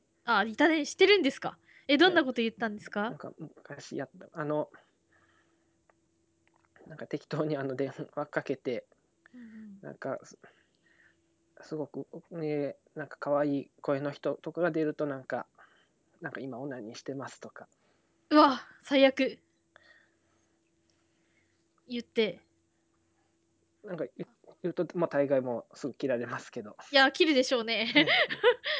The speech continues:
Speaker 1: 「オナニーしてます。ああ、そうですか」っていう人絶対いないですから。
Speaker 2: はい。
Speaker 1: <laughs> 気持ち悪い。<laughs> いきなりそんな電話がかかってきたら、「はあ？」ってガチャ切りですよ。<laughs>
Speaker 2: は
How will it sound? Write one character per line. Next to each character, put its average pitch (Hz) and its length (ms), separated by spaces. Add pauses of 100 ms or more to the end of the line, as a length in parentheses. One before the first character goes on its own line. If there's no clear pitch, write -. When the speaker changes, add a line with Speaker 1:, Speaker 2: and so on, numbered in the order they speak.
Speaker 1:
「オ 339 80
ナ 370 120
ニ 339 120
ー 339 40
し 339 80
て 302 40
ま 277 80
す。 - 120
あ 370 200
あ、 392 60
そ 440 160
う 440 40
で 392 100
す - 100
か」 294 260
っ - 60
て 247 80
い - 40
う - 20
人 226 120
絶 262 180
対 349 160
い 330 40
な 392 100
い 370 80
で 262 100
す - 100
か 226 100
ら。 196 100
Speaker 2:
は 220 60
い。 233 40 (540)
Speaker 1:
<laughs> - 1300
気 - 300
持 339 220
ち - 220
悪 381 300
い。 392 80
<laughs> 571 2000
い 302 120
き 370 120
な 381 140
り 381 120
そ 403 140
ん 370 60
な 392 100
電 370 180
話 370 100
が 349 80
か 392 100
か 381 60
っ - 20
て 330 120
き 311 100
た 247 80
ら、 240 100
「は 277 500
あ？」 - 40
っ - 20
て 330 80
ガ 247 120
チ 262 100
ャ 277 40
切 277 80
り 285 120
で 349 60
す - 120
よ。 214 100
<laughs> - 60
Speaker 2:
は 359 80